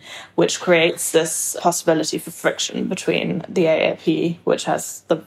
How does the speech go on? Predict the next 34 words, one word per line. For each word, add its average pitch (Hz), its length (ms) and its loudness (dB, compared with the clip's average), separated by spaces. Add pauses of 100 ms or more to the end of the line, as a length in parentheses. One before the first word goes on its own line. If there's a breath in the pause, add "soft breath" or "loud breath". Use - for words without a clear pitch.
Delhi - 220 2
government, 160 520 -2
and 165 200 2
the 160 60 -2
B 160 160 -2
J - 160 -2
P 170 240 0
that - 240 0
runs 170 240 -2
the - 60 -16
country. 170 500 -2
So 170 580 2
the 185 80 2
B 190 160 6
J 196 160 4
P 185 240 4
also 170 280 2
exercises - 640 -2
control - 420 0
over 160 220 0
bits - 360 -4
of - 380 -10
the 185 80 -4
capital's - 560 -4
administration, - 880 -4
and 165 220 2
it - 80 0
was 170 180 0
against - 800 -2 (220)
this 147 200 -2
policy - 800 0
from 160 220 -4
the - 80 -10
start. - 560 -4